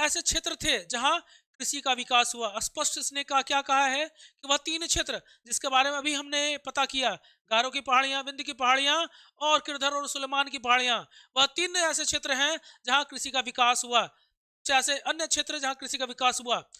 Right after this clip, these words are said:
सबसे पहले चावल, चावल का उदाहरण हमें कहां से मिलता है? विंध्य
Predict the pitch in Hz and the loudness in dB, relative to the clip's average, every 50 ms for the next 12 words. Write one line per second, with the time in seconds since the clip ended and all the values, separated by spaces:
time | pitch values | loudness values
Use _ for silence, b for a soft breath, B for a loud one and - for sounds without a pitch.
0 | B B B B _ - - 285 285 - - 359 339 _ 320 311 311 320 302 254 | B B B B _ 0 0 0 0 2 -2 -2 -2 _ 2 4 4 4 4 2
1 | - _ - - 277 285 294 311 285 220 156 - _ _ _ _ _ - 214 214 | 0 _ 2 4 6 6 6 6 4 4 0 -8 _ _ _ _ _ -2 -2 0
2 | 233 262 285 285 294 285 277 254 254 262 277 277 277 285 285 277 262 269 269 277 | 0 -2 -2 -2 -4 -4 -4 0 -2 -2 -2 -2 -4 -6 -4 -2 -2 -2 -2 -4
3 | 277 269 277 _ - 269 269 294 311 302 B B B B B B _ _ _ 320 | -8 -10 -8 _ 4 4 4 4 2 -2 B B B B B B _ _ _ -2
4 | 370 392 381 370 370 359 | -2 -2 0 0 0 0